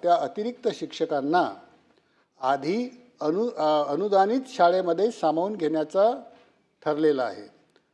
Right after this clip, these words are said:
आधी अनुदानित शाळेमध्ये, अनुदानित शाळेमध्ये जर जागा रिक्त नसेल, तर मात्र स्थानिक स्वराज्य संस्थांमध्ये, even आदिवासी विभाग आणि समाज कल्याण विभागामध्ये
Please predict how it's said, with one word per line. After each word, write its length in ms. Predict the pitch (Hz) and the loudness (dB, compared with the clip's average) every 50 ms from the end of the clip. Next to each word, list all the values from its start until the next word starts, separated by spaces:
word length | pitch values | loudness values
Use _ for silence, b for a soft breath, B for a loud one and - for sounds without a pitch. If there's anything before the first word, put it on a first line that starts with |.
| _ _ _ - - - _ _ _ _ _ | _ _ _ -20 -20 -20 _ _ _ _ _
आधी 280 | 139 139 151 156 226 233 | -2 -2 0 4 6 6
अनुदानित 440 | 202 196 208 214 220 220 240 277 262 | 6 6 4 4 4 6 6 4 0
शाळेमध्ये, 640 | - 202 190 180 165 156 143 139 143 156 185 220 - - - | 2 2 4 4 4 2 2 2 2 0 0 -2 -8 -8 -6
अनुदानित 440 | 160 180 214 208 226 226 240 269 262 | -4 -4 0 4 4 4 4 2 0
शाळेमध्ये 520 | 262 - 214 220 220 214 214 214 220 233 | 4 4 6 6 6 2 2 4 2 4
जर 160 | 226 233 226 | 6 4 4
जागा 340 | 214 196 185 180 180 196 196 | 6 4 4 6 6 4 4
रिक्त 260 | 165 160 - - - 180 | 2 0 -4 -2 -2 0
नसेल, 640 | 160 151 139 - 202 202 180 156 165 190 220 233 - b b b b b b b b b - | 0 0 0 2 4 4 4 4 2 0 -2 -6 -18 b b b b b b b b b 6
तर 160 | 196 233 262 | 6 6 6
मात्र 540 | 247 214 185 165 - - 165 156 156 156 165 165 - - - - | 6 2 0 0 0 2 2 2 4 2 0 -4 -8 -18 -20 -20
स्थानिक 380 | - - 175 160 165 208 269 262 | -4 2 2 2 4 2 -2 -4
स्वराज्य 460 | - 220 190 180 185 180 180 220 220 | 0 0 2 2 2 2 2 0 0
संस्थांमध्ये, 840 | 220 - 165 151 - - 180 170 170 156 143 143 165 175 151 113 - - - _ _ _ _ _ _ _ _ _ - 143 | 2 -2 -4 -4 -2 0 0 0 0 0 0 0 2 0 0 -2 -6 -14 -20 _ _ _ _ _ _ _ _ _ -4 0
even 400 | 165 180 190 220 247 254 254 262 254 - - | 2 4 4 4 4 2 0 -4 -6 -6 -2
आदिवासी 600 | 156 156 151 151 185 208 226 226 220 - 269 269 | 0 0 0 2 2 4 4 4 4 2 0 0
विभाग 360 | 233 196 185 180 180 202 208 208 | 0 2 4 6 6 6 6 2
आणि 160 | 214 220 233 | 0 -2 -2
समाज 400 | - - 175 170 196 220 214 - | -2 -2 0 4 4 2 2 2
कल्याण 340 | - 233 226 233 247 254 247 | -2 0 4 4 4 4 4
विभागामध्ये 720 | 233 208 196 202 202 196 190 175 170 151 156 156 156 160 | 4 6 6 6 6 6 2 2 2 2 2 2 2 0